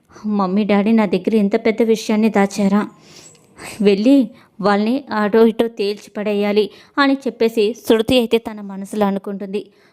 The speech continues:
"బాగా ఆలోచించు శృతి, నువ్వు ఏదైనా పని చేసేటప్పుడు ఆలోచించే చేస్తావు, ఆలోచించే నిర్ణయం తీసుకుంటావు.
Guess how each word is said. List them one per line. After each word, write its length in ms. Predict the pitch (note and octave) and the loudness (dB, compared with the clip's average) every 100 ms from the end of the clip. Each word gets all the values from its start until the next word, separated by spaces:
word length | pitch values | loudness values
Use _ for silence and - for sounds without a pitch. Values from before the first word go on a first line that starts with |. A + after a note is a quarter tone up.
| _ | _
"బాగా 340 | F#3+ G3+ G3+ A3 - | -4 -4 -4 -10 -10
ఆలోచించు 500 | F#3+ G3+ G3+ G#3+ G3+ | -10 -8 -8 -10 -12
శృతి, 360 | - G#3 G#3 G#3 - _ _ _ - | -12 -8 -6 -6 -8 _ _ _ -4
నువ్వు 260 | G#3 G#3+ G#3 A3 _ _ A3+ | -2 -2 -2 -4 _ _ 0
ఏదైనా 460 | A3+ B3+ C4+ A#3 A3+ B3+ _ - | 2 2 -2 -4 -6 -10 _ -6
పని 160 | G#3+ A3+ B3 | -6 -4 -8
చేసేటప్పుడు 540 | A3+ A3+ G#3+ G#3 G#3 A#3 - | -8 -8 -8 -4 -2 -2 -4
ఆలోచించే 580 | G3+ G#3 A3+ G#3 G3 A3 G#3+ | -4 -4 -4 -4 -6 -6 -6
చేస్తావు, 440 | G3 - G3 G#3+ - - _ A#3 | -4 0 2 0 -2 -8 _ -6
ఆలోచించే 540 | A3+ C4+ C#4 C4 C4 | -4 -4 -4 -4 -2
నిర్ణయం 420 | C#4 A3 G#3 A3+ | -2 -2 -2 -2
తీసుకుంటావు. 760 | G#3+ A3 G#3 - G#3 G3+ G3+ | -2 -4 -6 -2 0 0 -4